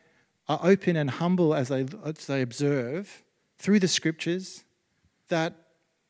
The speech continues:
they start to get convinced that Jesus really is the light of the world. Well, there's a third argument that he says, more explicitly, which is, "Believe me because of what my Father says."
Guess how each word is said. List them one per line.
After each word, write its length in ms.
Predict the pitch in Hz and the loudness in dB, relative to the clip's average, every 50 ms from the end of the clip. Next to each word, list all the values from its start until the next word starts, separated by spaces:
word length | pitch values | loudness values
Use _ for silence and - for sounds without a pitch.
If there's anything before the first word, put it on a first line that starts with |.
| _ _ _ _ - | _ _ _ _ -6
they 120 | - 160 | -4 -4
start 240 | 156 - - 202 214 | -2 0 0 -2 0
to 80 | - 196 | -2 -2
get 220 | - - 180 175 | 0 0 -2 -2
convinced 520 | - - 165 165 151 180 190 185 160 - - | -2 -2 -4 -2 0 0 -2 -2 -2 -4 -6
that 100 | 160 - | -6 -4
Jesus 380 | - 160 160 143 147 143 131 | -2 -2 -2 0 -2 -4 -4
really 240 | 151 156 143 139 135 | -2 -2 -2 0 -2
is 120 | 147 156 - | -2 -2 -2
the 80 | 151 | -2
light 220 | 135 131 117 117 - | -2 -2 -4 -6 -8
of 60 | - | -10
the 100 | - - | -10 -10
world. 280 | - - - - - 170 139 - - - _ _ _ _ _ _ _ _ _ _ _ _ _ _ _ _ _ _ _ - | -10 -10 -12 -12 -14 -16 -18 -20 -20 -20 _ _ _ _ _ _ _ _ _ _ _ _ _ _ _ _ _ _ _ 2
Well, 80 | 180 | 4
there's 100 | 180 175 | 4 6
a 80 | 170 180 | 6 4
third 260 | 175 - 208 220 220 | 2 2 2 2 4
argument 320 | 196 170 170 147 147 156 151 | 4 2 2 0 -2 -8 -8
that 80 | 139 | -8
he 60 | 131 | -10
says, 400 | 120 - - 135 135 156 - - - _ _ _ _ - - | -10 -8 -8 -8 -8 -8 -8 -12 -18 _ _ _ _ -14 -2
more 200 | - 160 170 175 | 4 6 8 8
explicitly, 600 | 165 - - - - 160 151 - 160 120 127 131 | 6 6 2 -2 -2 -2 -2 -2 -4 -6 -6 -4
which 160 | 123 131 - | -4 -2 -2
is, 100 | 160 135 | -2 -4
"Believe 340 | - - 156 151 160 165 147 | -2 -2 0 0 2 2 0
me 80 | 156 143 | -2 -2
because 300 | 123 135 - - 139 131 | -4 -2 0 0 0 2
of 80 | 139 | 0
what 80 | 143 156 | -2 -2
my 120 | 135 127 | -4 -6
Father 380 | 117 - - 135 139 139 127 117 | -6 -6 -6 -4 -4 -4 -4 -6
says." 360 | - - 120 120 135 143 - | -8 -8 -8 -10 -10 -12 -14